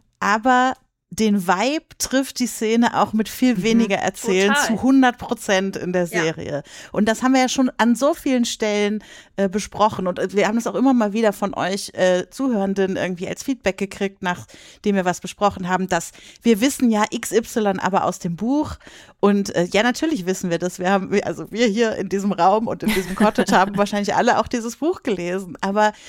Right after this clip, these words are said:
Speaker 1: äh, es ist doch auch irgendwie cool, dass man so viel weglassen kann und es trotzdem genauso rüberkommt. Vielleicht sogar an manchen Stellen ein bisschen besser rüberkommt, wenn man noch was weglässt, weil es sich filmisch damit viel besser erzählen lässt.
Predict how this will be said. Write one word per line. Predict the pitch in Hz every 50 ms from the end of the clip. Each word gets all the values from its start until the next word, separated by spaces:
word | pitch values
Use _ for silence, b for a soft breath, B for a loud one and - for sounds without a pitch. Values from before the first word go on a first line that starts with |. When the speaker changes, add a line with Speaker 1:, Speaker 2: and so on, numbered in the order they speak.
| B B B B B
Speaker 1:
äh, | - 202 208 -
es | - 202 -
ist | - - -
doch | 277 226
auch | - - 220 - -
irgendwie | - 220 254 285 294 277 262 - - -
cool, | - 254 277 285 294
dass | 247 233 233
man | - 233 220
so | 202 247 262
viel | 320 - 294 254 208
weglassen | 226 247 269 - 254 208 208 202 - - 220
kann | - - 202 190 185 214 240 262 294 b b b b
und | - - 214 208
es | 208 196 -
trotzdem | - - 135 - 247 254 - - - - 240 233 233 240 233
genauso | - 208 196 175 185 202 214 220 190 196 190 190 196 196 196
rüberkommt. | 190 - 190 214 185 175 151 - - - 151 156 143 -
Vielleicht | - 196 190 - 330 415 403 - -
sogar | - 294 - 269 269 262
an | 220 220
manchen | 220 226 247 - -
Stellen | 226 - - 214 214 214
ein | 214
bisschen | 202 202 - 214 202
besser | 196 214 220 - 196 165 -
rüberkommt, | 147 147 147 113 - - - 131 - 151 - -
wenn | - -
man | - - - - B B B B B B B B
noch | - 180 - 95 -
was | 143 135 - -
weglässt, | 151 151 - - - - - - - -
weil | 160 160
es | 160 -
sich | - 160 - -
filmisch | 208 196 185 185 175 -
damit | - 165 165 170 170 -
viel | - - 220 208
besser | 180 185 180 180 - 165
erzählen | 165 - - - - 175 170 - 160 156 -
lässt. | - - 160 - - _ _